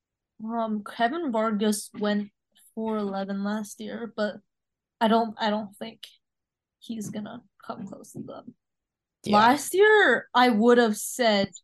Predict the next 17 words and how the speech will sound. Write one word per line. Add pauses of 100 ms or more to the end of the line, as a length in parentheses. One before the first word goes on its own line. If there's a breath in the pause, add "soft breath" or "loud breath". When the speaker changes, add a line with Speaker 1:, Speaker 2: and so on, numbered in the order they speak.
(1400)
Speaker 1:
I
think
Bobby
Fink
is
gonna
be (540)
up
and
coming,
and
he
could (420)
challenge
K-,
Chase (340)
Kalis